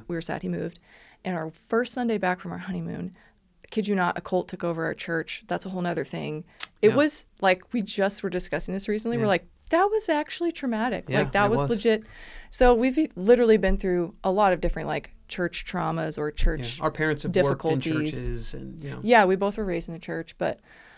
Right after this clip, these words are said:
Speaker 1: um, then a year and a half into our marriage, my parents got a divorce. It was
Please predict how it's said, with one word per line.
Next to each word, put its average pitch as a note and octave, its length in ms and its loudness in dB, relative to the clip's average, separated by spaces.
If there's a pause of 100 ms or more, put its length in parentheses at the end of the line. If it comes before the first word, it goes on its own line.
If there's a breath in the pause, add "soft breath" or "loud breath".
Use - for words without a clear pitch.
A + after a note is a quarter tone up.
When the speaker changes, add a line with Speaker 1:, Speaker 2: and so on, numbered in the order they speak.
(140 loud breath)
Speaker 1:
um, F3+ 200 2
then G#3 140 4
a G3 40 4
year G3+ 220 4
and G3+ 80 2
a G3+ 40 -2
half F3+ 200 -4
into E3+ 220 -4
our G#3+ 140 2
marriage, G3+ 500 -2 (100)
my F3+ 260 0
parents F3+ 360 -6
got E3+ 220 -4
a - 20 -4
divorce. D#3+ 640 -4
It G3+ 60 -2
was G#3 200 -4